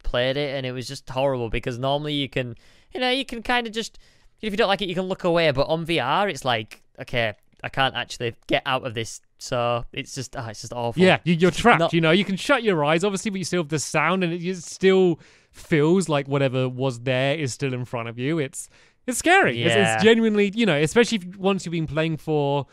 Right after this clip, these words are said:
Speaker 2: like, once you first put it on, you're very aware, but once you've been playing, like, for, like, ten, fifteen minutes,
Speaker 1: Oh, yeah, it's
Speaker 2: you,
Speaker 1: seamless.
Speaker 2: you get so
Speaker 1: It's
Speaker 2: immersed into what you're doing, like, you're there, you know, your head thinks that you are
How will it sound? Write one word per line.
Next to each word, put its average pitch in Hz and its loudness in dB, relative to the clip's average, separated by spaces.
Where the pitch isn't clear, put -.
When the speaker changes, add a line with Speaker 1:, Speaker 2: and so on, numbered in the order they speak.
Speaker 2:
like, 180 4
once 240 4
you 226 0
first 180 4
put 180 2
it 165 2
on, 165 2
you're 185 -2
very 143 2
aware, 127 0
but 160 0
once 190 4
you've 214 -2
been 175 0
playing, 151 0
like, 131 -2
for, 143 -4
like, 123 -2
ten, 131 -4
fifteen 131 -4
minutes, 151 -4
Speaker 1:
Oh, 143 2
yeah, 135 4
it's 123 -2
Speaker 2:
you, 170 0
Speaker 1:
seamless. 127 0
Speaker 2:
you 190 4
get 202 4
so 208 6
Speaker 1:
It's 190 6
Speaker 2:
immersed 160 2
into 143 -2
what 147 -2
you're 139 -2
doing, 135 -2
like, 139 -4
you're 151 0
there, 127 4
you 127 -2
know, 143 -4
your 175 0
head 190 2
thinks 147 -4
that 147 -6
you 131 -2
are 123 -2